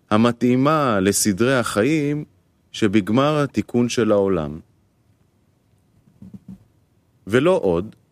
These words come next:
אלא שיש קשיים גדולים יותר מהאמור, כי אין לך אמת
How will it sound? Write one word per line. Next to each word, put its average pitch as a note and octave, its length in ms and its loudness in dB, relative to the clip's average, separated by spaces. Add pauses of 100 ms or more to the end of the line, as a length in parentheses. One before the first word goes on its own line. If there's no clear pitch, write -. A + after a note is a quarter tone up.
(680)
אלא D#3+ 500 2
שיש C#3+ 600 0
קשיים D3+ 760 0
גדולים C3+ 500 0
יותר G#2 460 0
מהאמור, E2+ 640 -2 (1300)
כי - 240 -14
אין C3 200 2
לך C3+ 260 0 (420)
אמת C3 360 0